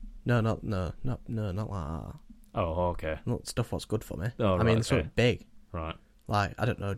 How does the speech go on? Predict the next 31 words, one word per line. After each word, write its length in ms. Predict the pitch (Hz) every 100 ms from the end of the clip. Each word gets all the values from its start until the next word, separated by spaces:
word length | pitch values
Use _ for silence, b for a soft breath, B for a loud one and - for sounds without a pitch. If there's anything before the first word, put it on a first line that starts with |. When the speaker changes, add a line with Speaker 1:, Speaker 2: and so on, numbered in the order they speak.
| -
Speaker 1:
jump 220 | - 110
out 120 | 104 87
of 40 |
a 40 |
plane 300 | - 117 113
or 40 | 110
something, 260 | - 90 -
or 220 | 98 101 - b b b b b b b b b b b b - -
probably 220 | - -
can't 180 | - -
do 100 | - -
that 120 | -
anymore, 260 | - 50 50
actually. 260 | - - - - - _ _ - _ _ - -
Speaker 2:
Yeah, 320 | 95 73 73
I 60 | 78
don't 160 | 87 92
think 140 | 90
that'd 140 | 82
be 60 | 85
a 40 |
good 140 | - 80
idea 300 | 80 80 80
for 100 | -
somebody 240 | - 82
who's 80 | 78
had 120 | 78
an 60 | 78
heart 220 | 78 80
attack. 180 | - 80 - - -
Speaker 1:
Um, 680 | 113 107 104 101 101 95